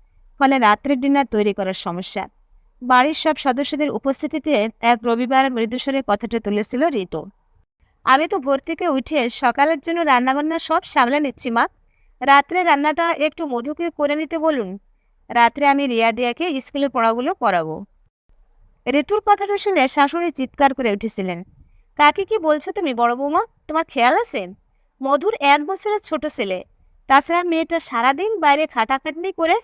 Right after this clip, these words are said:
বাচ্চাদের সঙ্গে চিৎকার চেঁচামেচি করে আসে, আবার রাত্রে ঘরে এসে সে রান্নাবান্না করবে?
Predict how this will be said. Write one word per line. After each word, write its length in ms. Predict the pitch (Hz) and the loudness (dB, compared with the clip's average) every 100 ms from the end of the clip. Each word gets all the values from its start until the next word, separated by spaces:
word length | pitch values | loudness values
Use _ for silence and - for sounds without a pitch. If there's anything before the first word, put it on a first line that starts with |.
| _ _ _ _ | _ _ _ _
বাচ্চাদের 400 | 247 254 - 285 | 2 2 2 -4
সঙ্গে 280 | 302 320 302 | -4 -2 -4
চিৎকার 380 | - 320 - 311 | -2 -4 2 0
চেঁচামেচি 520 | 285 269 262 254 247 | 2 -2 -2 -4 -6
করে 280 | 233 226 202 | -4 0 0
আসে, 280 | 185 - 180 _ _ _ | 0 -4 -12 _ _ _
আবার 240 | 311 359 | 2 4
রাত্রে 380 | 233 214 - 330 | 6 4 4 -4
ঘরে 260 | 294 320 320 | -2 -2 -2
এসে 180 | 330 330 | -4 -4
সে 140 | 339 | 0
রান্নাবান্না 500 | 285 226 254 320 392 | 2 2 0 -2 -4
করবে? 360 | 403 427 226 | -4 -4 -4